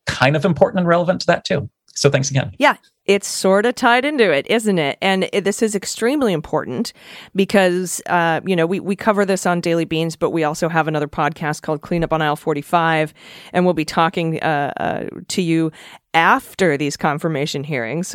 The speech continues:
Speaker 2: for that show, uh, mainly because one of the most important things, uh, that we're doing moving forward as far as accountability for the previous administration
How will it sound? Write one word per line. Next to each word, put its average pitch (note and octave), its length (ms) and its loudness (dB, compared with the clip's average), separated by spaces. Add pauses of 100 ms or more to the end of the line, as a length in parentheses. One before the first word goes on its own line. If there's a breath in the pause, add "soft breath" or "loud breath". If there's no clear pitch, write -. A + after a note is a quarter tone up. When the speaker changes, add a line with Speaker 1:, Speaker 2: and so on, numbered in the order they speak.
Speaker 2:
for E3+ 220 -2
that F3 240 2
show, D3 400 0 (480 loud breath)
uh, F#3 260 4
mainly C4 420 0
because G3 440 0
one G3 240 0
of E4+ 80 -4
the A#3+ 60 2
most E3+ 220 0
important G#3+ 520 0
things, F3 600 -2 (540 loud breath)
uh, F3 420 4
that E3+ 240 0
we're F#3 160 2
doing G#3 400 2
moving F3+ 240 0
forward G3 400 2
as D#3+ 140 -4
far F3 200 2
as E3 80 -2
accountability G3+ 960 0
for - 160 -4
the E3+ 60 0
previous F3+ 400 -2
administration E3 800 0